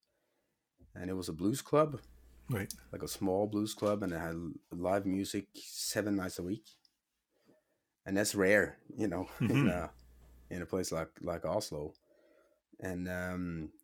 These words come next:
Speaker 1: we went in there, and I, uh, I sat in at the jam session,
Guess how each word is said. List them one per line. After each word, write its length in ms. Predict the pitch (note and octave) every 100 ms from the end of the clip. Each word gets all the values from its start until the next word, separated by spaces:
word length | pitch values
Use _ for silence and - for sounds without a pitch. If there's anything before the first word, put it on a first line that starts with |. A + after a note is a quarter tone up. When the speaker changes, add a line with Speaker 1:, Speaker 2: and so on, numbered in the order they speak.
| _
Speaker 1:
we 100 | A#2
went 200 | D3+ D#3+
in 120 | D#3+
there, 220 | C#3 C#3+
and 220 | D3 B2 A2+
I, 260 | A2+ A#2
uh, 340 | A2+ G#2+ F#2+ F2
I 40 | G2+
sat 280 | - C3+ C3
in 160 | C3
at 80 | A#2
the 80 | G2+
jam 300 | G2 A2 A#2+
session, 520 | - B2 A#2+ A#2+ A#2+